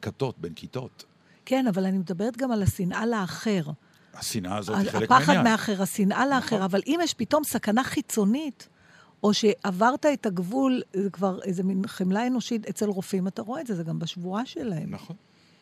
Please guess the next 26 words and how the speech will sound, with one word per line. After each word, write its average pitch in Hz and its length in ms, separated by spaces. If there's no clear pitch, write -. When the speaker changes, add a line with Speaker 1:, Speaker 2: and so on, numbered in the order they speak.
Speaker 2:
אני 175 160
Speaker 1:
בקיצור, 175 320
תראי 190 200
את - 100
Speaker 2:
צריך, - 60
אה, - 140
Speaker 1:
הסרט. - 260
Speaker 2:
אז 190 160
אני 190 280
אראה. 165 200
Speaker 1:
תראי 101 180
את 120 100
הסרט. 73 440
אה, 87 40
ישראל 113 300
הקטנה 123 400
הזאת 131 300
היא 107 120
באמת 104 360
בעיניי, 85 340
ישראל 92 300
גדולה. 90 360
אני 90 160
כל 101 140
כך 135 240
הייתי 120 380